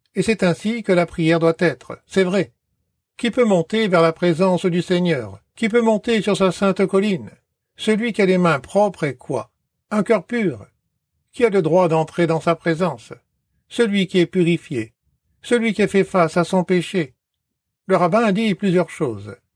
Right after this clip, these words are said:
Quand vous pleurez sur votre péché, Dieu entend votre prière. La porte des larmes n'est jamais fermée.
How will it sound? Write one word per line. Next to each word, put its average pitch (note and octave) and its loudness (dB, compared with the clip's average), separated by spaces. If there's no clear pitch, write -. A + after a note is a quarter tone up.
Quand A3 2
vous G3 -2
pleurez E3 2
sur F#3+ -2
votre G3+ 0
péché, C#3 -4
Dieu G#3 2
entend G3+ 0
votre G#3 0
prière. F#3 -2
La C#3+ -2
porte G#3+ 0
des D#3 2
larmes F#3 0
n'est F3 0
jamais F#3+ 0
fermée. A#2+ -6